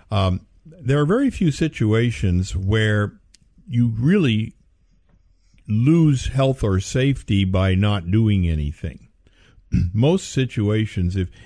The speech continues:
if you're in an impasse and you can't make a de-, you can't, and a decision has to be made right away, then the decision should be not to do anything.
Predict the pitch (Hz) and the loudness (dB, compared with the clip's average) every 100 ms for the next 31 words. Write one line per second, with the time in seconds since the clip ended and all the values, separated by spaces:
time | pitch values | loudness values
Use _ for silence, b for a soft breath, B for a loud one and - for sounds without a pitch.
0 | - 95 143 185 143 117 139 139 101 85 | -8 -2 0 2 2 0 0 0 0 0
1 | 92 - 95 98 - 127 127 - b b | -2 -2 -4 -4 -2 -2 -4 -8 b b
2 | b _ 107 123 120 95 101 104 101 - | b _ -2 0 0 -4 -4 -4 -4 -4
3 | 110 104 110 101 110 104 110 104 95 113 | -8 -6 -8 -4 -6 -4 -2 -2 -2 -4
4 | 101 180 156 110 117 110 - 98 101 123 | -2 -2 0 0 0 0 -2 -2 0 0
5 | 90 85 B B B B B B - 117 | -2 -4 B B B B B B -2 0
6 | 107 107 110 104 131 123 113 110 170 151 | 2 2 2 2 0 0 0 -2 -2 0
7 | 120 104 101 - 190 165 117 110 110 110 | 0 -2 -6 -2 0 2 0 0 0 -2
8 | 110 110 113 147 139 87 87 | -4 -2 0 0 0 -4 -8